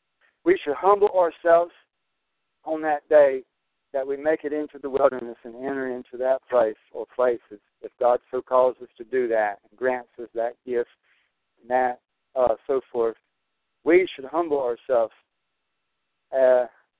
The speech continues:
and say, you know, it's not that I was obedient enough or righteous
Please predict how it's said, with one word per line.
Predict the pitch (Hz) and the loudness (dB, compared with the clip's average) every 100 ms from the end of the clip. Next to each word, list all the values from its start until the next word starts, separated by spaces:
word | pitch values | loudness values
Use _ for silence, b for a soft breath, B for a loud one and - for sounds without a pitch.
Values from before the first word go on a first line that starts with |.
| _ | _
and | 143 127 - | -16 -14 -2
say, | 135 127 | 0 2
you | 127 | -2
know, | 131 139 131 - _ _ _ _ _ _ _ _ _ _ _ _ _ _ _ - | -2 -2 -2 -10 _ _ _ _ _ _ _ _ _ _ _ _ _ _ _ -8
it's | 143 - | -8 -2
not | 160 175 175 170 _ _ _ _ _ _ _ _ _ _ _ _ _ - | 4 6 4 -2 _ _ _ _ _ _ _ _ _ _ _ _ _ 0
that | 139 131 120 - _ _ _ _ _ _ _ | 2 2 -2 -12 _ _ _ _ _ _ _
I | 139 | 2
was | 143 131 | 2 2
obedient | 120 147 147 147 147 143 | -4 -4 -4 -8 -10 -12
enough | 139 139 139 143 - | -2 -2 -2 -6 -8
or | 113 | -4
righteous | 117 139 143 139 | 2 2 0 -6